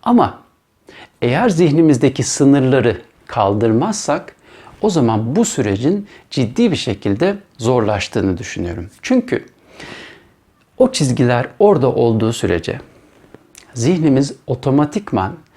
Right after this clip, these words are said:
günlük hayatımız içerisinde karşılaştığımız olayları ve kişileri oradaki sınıflandırmalar dahilinde tutmaya çalışacak. Yani A kişisini buraya koyacak, B olayını buraya koyacak, C kişisini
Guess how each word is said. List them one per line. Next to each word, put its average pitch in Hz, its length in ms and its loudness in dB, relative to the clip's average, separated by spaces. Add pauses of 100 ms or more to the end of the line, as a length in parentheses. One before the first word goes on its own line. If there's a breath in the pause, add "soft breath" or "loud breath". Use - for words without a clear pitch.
(380 loud breath)
günlük 180 360 2
hayatımız 151 540 2
içerisinde 98 600 -2
karşılaştığımız 123 960 -2
olayları 110 600 0
ve 127 160 -2
kişileri 127 600 -4 (380 loud breath)
oradaki 185 600 2 (380 loud breath)
sınıflandırmalar 127 1160 2
dahilinde 113 540 0
tutmaya 104 440 -4
çalışacak. - 580 -8 (320 loud breath)
Yani 156 300 2
A 190 220 2
kişisini 135 640 0 (260 loud breath)
buraya 123 360 2
koyacak, - 540 -6 (200 loud breath)
B 160 320 2
olayını 110 600 0
buraya 127 420 2
koyacak, 98 520 -6 (360 loud breath)
C 165 300 2
kişisini 131 640 0